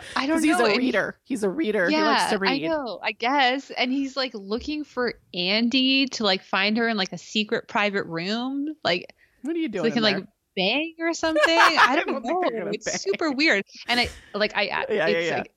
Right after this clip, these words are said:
Speaker 1: confirmed. I don't know if you were watching after me saying that he's the worst actor, but he is
Speaker 2: No,
Speaker 1: the
Speaker 2: yeah, I, I'm not
Speaker 1: It
Speaker 2: arguing that point
Speaker 1: he's
Speaker 2: with you.
Speaker 1: horrible. He's like,
Speaker 2: He
Speaker 1: it's,
Speaker 2: is.
Speaker 1: so they're, like, talking in between the stacks. Like,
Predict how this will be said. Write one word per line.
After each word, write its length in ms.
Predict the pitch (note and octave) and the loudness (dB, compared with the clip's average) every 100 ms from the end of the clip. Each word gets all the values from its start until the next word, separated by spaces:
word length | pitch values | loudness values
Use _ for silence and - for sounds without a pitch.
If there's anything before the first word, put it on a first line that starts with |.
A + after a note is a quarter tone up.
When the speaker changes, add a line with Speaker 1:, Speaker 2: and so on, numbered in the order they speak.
| _ | _
Speaker 1:
confirmed. 680 | - A3 - - F3+ E3+ G3+ | -12 -12 -12 -10 -4 -2 0
I 100 | - | 2
don't 100 | F3+ | 2
know 100 | F3+ | 0
if 120 | F3 G#3+ | -4 0
you 100 | F#3 | 0
were 100 | E3+ | 0
watching 460 | E3 E3 - G3 | -4 -6 -6 -4
after 380 | D#3+ D#3+ G3+ F3 | -2 -2 -4 -6
me 260 | F3 D#3+ D#3+ | -6 -6 -4
saying 320 | F#3 D#3 F3 | -2 -2 0
that 80 | F3 | -2
he's 160 | F#3 | -2
the 100 | F#3 | -2
worst 240 | F3+ F3+ G3+ | -2 -2 0
actor, 380 | F3+ - F#3 | -2 -2 -6
but 180 | F3 E3+ | -4 -6
he 380 | - - F#3+ E3+ | -8 -10 -6 -4
is 220 | E3+ E3 - | -4 -6 -10
Speaker 2:
No, 300 | B3+ F3+ F3 | -2 0 2
Speaker 1:
the 80 | F#3+ | 2
Speaker 2:
yeah, 160 | G#3+ D#3+ | 0 0
I, 200 | A#3+ B3 - _ _ - - - _ _ _ _ _ - | 0 -2 -6 _ _ -20 -20 -20 _ _ _ _ _ -4
I'm 180 | A#3+ B3+ | 0 2
not 160 | E4 C4+ | 4 4
Speaker 1:
It 60 | |
Speaker 2:
arguing 460 | G3 F#3 G#3 F3 F3 | 2 2 0 -2 0
that 180 | F3+ B3 | 0 2
point 240 | G4 F4+ | 4 6
Speaker 1:
he's 160 | A4 - | 6 4
Speaker 2:
with 200 | A4+ A#4 | 2 2
you. 80 | A#4 C5+ | 6 6
Speaker 1:
horrible. 600 | A#3+ G3 E3+ - A2+ G#2 _ _ - | 4 0 -2 -4 -6 -6 _ _ -4
He's 80 | G#3 | 2
like, 120 | G#3 | 2
Speaker 2:
He 40 | B3 | 4
Speaker 1:
it's, 140 | G#3+ | 2
Speaker 2:
is. 60 | G#3+ | 2
Speaker 1:
so 140 | A3+ | 2
they're, 200 | G#3+ A3+ | 4 4
like, 280 | A#3 A#3 B3+ | 4 0 -4
talking 480 | - A#3 A3+ D#4+ D#4+ | -8 -2 0 0 -2
in 240 | - F#3+ G3+ | 0 -2 0
between 400 | F#3+ - F#3 D#3 | -4 -4 -6 -6
the 60 | |
stacks. 560 | D3+ - D3+ - - - | -8 -4 -2 -2 -6 -8
Like, 180 | E3 | -8